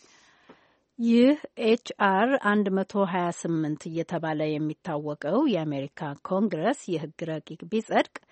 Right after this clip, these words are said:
በኢትዮጵያና በዩናይትድ ስቴትስ መካከል ባለው ግንኙነት ላይ ምንም ተጽዕኖ እንደማይኖረው የኢትዮጵያ የውጭ ጉዳይ ሚኒስቴር ቃል አቀባይ አስታውቀዋል። በሌላ ዜና በመጪው ሳምንት በኢትዮጵያ ኦፊሴላዊ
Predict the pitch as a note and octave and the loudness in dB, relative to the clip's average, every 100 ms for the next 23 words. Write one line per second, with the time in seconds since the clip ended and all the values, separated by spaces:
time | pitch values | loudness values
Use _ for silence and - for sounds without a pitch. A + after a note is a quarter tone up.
0 | - - _ - F#3+ G#3+ G3+ - G3 G3+ | -20 -20 _ 0 0 4 2 4 2 4
1 | G3+ F#3+ F#3+ F#3+ G3 G3 - - - G3+ | 4 4 2 2 2 2 -4 -12 -4 -2
2 | F#3+ - F#3 G3+ F#3 - G3 F3+ F#3 F3+ | -2 -2 -2 0 -4 -2 -2 2 2 2
3 | F3+ E3 D#3+ F3 F3 F3+ F3 F3 - G#3 | 0 0 0 0 2 2 2 -2 -2 0
4 | D4 G#3 A#3+ D#4 - F3 - D3+ D3 D3 | 0 2 2 0 -2 -6 -6 -6 -6 -6
5 | D#3+ E3 F3 G#3 A3+ G#3+ A#3+ D#4+ F3+ D#3+ | -4 -2 0 0 0 0 2 2 0 -2
6 | D3+ - D#3 D3 D3 - - D3+ - D3 | -8 -8 -6 -4 -6 -10 -14 -12 -8 -8
7 | D#3 D#3 - G3 G3 F#3+ G3 G3 G#3 A#3 | -6 -8 -6 -6 -4 -2 -2 -2 -4 0
8 | A3+ A3 - B2+ C3+ C#3 C#3 C3+ D#3+ _ | 0 0 -6 -8 -6 -6 -6 -8 -14 _
9 | _ _ _ - _ _ _ _ _ _ | _ _ _ -20 _ _ _ _ _ _
10 | - G#3+ G3 G#3+ G#3+ G3+ F3+ G3+ G#3+ D#4 | -8 2 4 6 6 6 6 4 4 4
11 | D4 G3 G3 - B3 - G3 F#3+ A#3+ F4 | 4 4 2 0 -6 0 2 4 2 2
12 | - F3 F3+ E3 F#3+ C4 - G3 - - | 0 -2 -2 -4 0 0 -2 -8 -10 -8
13 | F3 E3 D3+ | -6 -4 -4